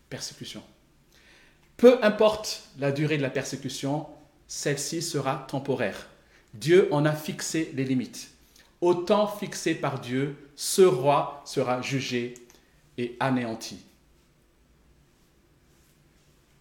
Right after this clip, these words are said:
Le règne, la souveraineté et la grandeur de tous les royaumes, nous lisons verset vingt-sept, qui sont sous le ciel,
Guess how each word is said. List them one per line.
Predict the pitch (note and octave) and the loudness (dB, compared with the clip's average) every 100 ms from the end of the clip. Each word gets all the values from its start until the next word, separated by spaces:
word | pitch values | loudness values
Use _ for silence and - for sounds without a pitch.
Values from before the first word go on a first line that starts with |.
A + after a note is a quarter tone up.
| _ _ _ _ _ _ _ _ - - - _ _ _ _ _ | _ _ _ _ _ _ _ _ -12 -12 -14 _ _ _ _ _
Le | B2+ D3 | 2 4
règne, | D3 E3 F3+ | 6 4 4
la | D3+ | 0
souveraineté | - D#3+ D3 D#3+ D#3 E3 E3 | -2 -2 0 0 2 0 2
et | D3 | 0
la | C3 | 0
grandeur | C#3+ E3 E3+ D#3 | 2 4 4 2
de | |
tous | D3 G3+ | 0 4
les | F#3 | 4
royaumes, | E3 D#3 D#3+ D3 | 6 6 4 2
nous | C3+ | 0
lisons | C3 C#3 | 0 0
verset | C3 C3+ | -2 -2
vingt-sept, | C3 B2+ D3+ D3+ - | -4 -4 -4 -4 -4
qui | C#3+ | -6
sont | C#3 | -6
sous | C3+ - E3 | -6 -6 -6
le | |
ciel, | D3 - C#3+ | -4 0 0